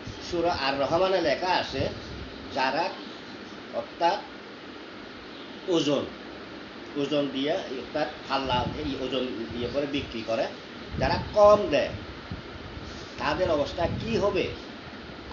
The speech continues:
আগামীতে? তবে ইহকাল পরকাল,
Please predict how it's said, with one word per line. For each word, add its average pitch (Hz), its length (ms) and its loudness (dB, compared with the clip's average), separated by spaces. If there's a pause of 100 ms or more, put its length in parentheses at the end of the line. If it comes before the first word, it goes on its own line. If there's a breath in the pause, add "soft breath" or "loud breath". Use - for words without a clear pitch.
আগামীতে? 113 440 -2 (560)
তবে 117 220 0 (300)
ইহকাল 202 380 6 (160)
পরকাল, 131 380 0